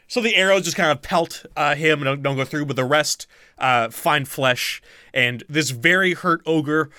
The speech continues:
from the two reamings you've given him so far in the last few days is not able to withstand another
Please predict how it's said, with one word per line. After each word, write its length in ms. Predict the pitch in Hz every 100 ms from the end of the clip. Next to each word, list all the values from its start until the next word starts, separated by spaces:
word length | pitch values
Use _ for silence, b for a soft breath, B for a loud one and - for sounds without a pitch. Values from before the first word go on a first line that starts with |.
| B
from 320 | - 165 131 135
the 80 |
two 280 | 127 - 180
reamings 520 | 139 120 156 147 147 127
you've 100 | 113
given 200 | 139 131
him 160 | 131 117
so 180 | 131 123
far 200 | 123 113
in 60 |
the 60 | 107
last 220 | 110 117
few 80 | 127
days 440 | 110 107 107 - B B B 139
is 220 | 127 120
not 280 | 131 147 147
able 220 | 139 131
to 80 | 127
withstand 520 | 120 - 123 110 107 -
another 340 | 113 107